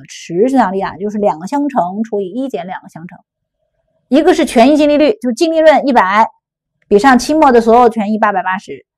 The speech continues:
乘上留存率百分之八十，然后再比上一减去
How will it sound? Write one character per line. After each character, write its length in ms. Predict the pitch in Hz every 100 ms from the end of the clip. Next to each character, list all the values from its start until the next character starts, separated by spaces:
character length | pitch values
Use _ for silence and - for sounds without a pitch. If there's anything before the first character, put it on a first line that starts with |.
| _ _ _ _
乘 140 | - 254
上 140 | 330
留 140 | 254 277
存 140 | 285
率 100 | 277
百 120 | 233
分 80 | 185
之 40 | 190
八 160 | 233
十， 280 | 226 170 165 _ _ _ _ _ _
然 120 | - 269
后 80 |
再 140 | 320 311
比 180 | 226 190
上 320 | 254 240 214
一 280 | 302 359 381
减 280 | 254 190 170
去 200 | 254